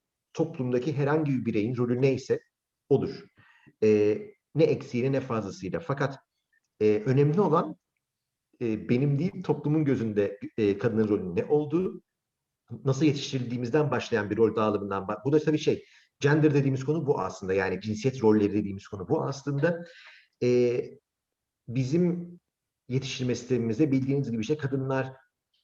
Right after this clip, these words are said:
yani aslında her işi yapıp minimum karşılık bekleyen, beklediğimiz aslında yani hiçbir takdir almayan, hiçbir karşılık beklemeyen, evi de derleyip toplasın, işini de yapsın, çocuğa da baksın, e, aileyi de geçindirsin,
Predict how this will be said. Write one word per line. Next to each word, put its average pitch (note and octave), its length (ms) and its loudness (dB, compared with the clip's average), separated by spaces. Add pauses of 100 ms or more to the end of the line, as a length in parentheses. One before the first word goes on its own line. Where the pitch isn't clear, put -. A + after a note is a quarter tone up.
yani A#2+ 120 2
aslında C3+ 360 0
her D#3+ 120 8
işi C#3+ 220 2
yapıp G#3+ 340 2 (800)
minimum D#3 440 6
karşılık A#2+ 440 -2
bekleyen, G#2+ 380 4 (420)
beklediğimiz A#2+ 720 -2
aslında A2 260 -4
yani G#2+ 180 4
hiçbir - 260 -4
takdir A#2+ 320 -4
almayan, A2 380 0
hiçbir C3 240 -8
karşılık A#2 360 -6
beklemeyen, A2 500 -2 (320)
evi B2+ 240 0 (320)
de A2+ 260 6
derleyip G2+ 340 0
toplasın, A2 420 -4
işini C3 280 -4
de B2 60 4
yapsın, G#2+ 400 -2
çocuğa A#2+ 320 0
da A#2+ 120 2
baksın, G#2+ 440 -4 (380)
e, C3+ 60 0
aileyi B2+ 380 2
de B2 60 0
geçindirsin, G#2+ 840 -6